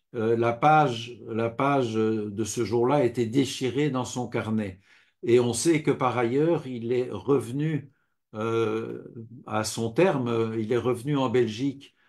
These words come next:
après son temps, euh, au Katanga, euh, par,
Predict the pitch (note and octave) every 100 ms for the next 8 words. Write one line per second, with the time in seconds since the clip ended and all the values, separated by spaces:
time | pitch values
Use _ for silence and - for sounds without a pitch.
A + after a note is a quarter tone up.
0 | _ B2 - C#3 A#2+ - B2+ A2+ C#3 C#3
1 | C3 G#2 - - A2 A2 B2 - A#2 A2
2 | B2+ B2 A#2+ A2+ C#3 E3+ D#3 - _ _
3 | B2+ A2+ A#2 A2+ - C#3+ C#3 B2 A2+